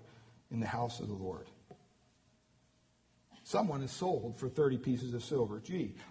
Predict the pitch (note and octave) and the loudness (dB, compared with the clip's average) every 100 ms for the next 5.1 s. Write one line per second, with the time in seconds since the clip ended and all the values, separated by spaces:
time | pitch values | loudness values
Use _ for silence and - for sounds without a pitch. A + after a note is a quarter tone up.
0 | - C3 E3 F3+ D#3 C#3+ C3 D3+ C3 B2 | -4 0 2 2 0 2 0 0 -2 0
1 | B2 A#2+ A#2 F#3 G#3 - G#2 E2+ - - | 0 0 0 0 -2 -6 -10 -10 -14 -18
2 | - - - _ _ _ _ _ _ _ | -20 -20 -20 _ _ _ _ _ _ _
3 | _ _ _ _ _ _ _ _ _ A2+ | _ _ _ _ _ _ _ _ _ -6
4 | G#2+ C#3 D3+ D3 C#3+ A#2+ B2+ E3 D#3 A#2+ | 0 0 0 -2 -2 0 0 2 0 -2